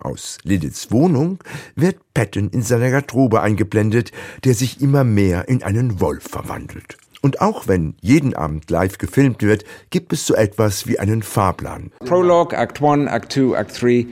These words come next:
Speaker 2: Epilog. Ganz konventionelle dramaturgische Strukturen.
Speaker 1: Märchenmotive und Figuren als Stichwörter. Wolf, Ring, Rätsel, Orakel. Und immer wieder eine Figur, die sich im Märchen auf dem Weg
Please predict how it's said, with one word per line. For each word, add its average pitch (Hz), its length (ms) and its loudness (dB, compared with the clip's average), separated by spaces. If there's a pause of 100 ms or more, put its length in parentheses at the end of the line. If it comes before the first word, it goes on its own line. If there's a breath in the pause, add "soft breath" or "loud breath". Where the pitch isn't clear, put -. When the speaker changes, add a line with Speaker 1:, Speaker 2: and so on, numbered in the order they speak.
(140)
Speaker 2:
Epilog. 107 640 -2
Ganz 117 460 -4
konventionelle 110 1040 -2
dramaturgische 110 680 -2
Strukturen. 113 480 0 (180)
Speaker 1:
Märchenmotive 104 960 0
und 127 160 0
Figuren 151 500 2
als 131 220 0
Stichwörter. - 640 -6 (140 loud breath)
Wolf, 120 500 2 (260 loud breath)
Ring, 104 400 2
Rätsel, 95 600 -2
Orakel. 85 580 -2 (400 loud breath)
Und 139 160 -2
immer 220 180 4
wieder 160 220 2
eine 170 180 2
Figur, 151 540 4 (280 loud breath)
die 131 80 0
sich 98 240 -6
im 87 160 -2
Märchen 151 480 2
auf 120 200 -2
dem 117 260 -2
Weg 196 380 -2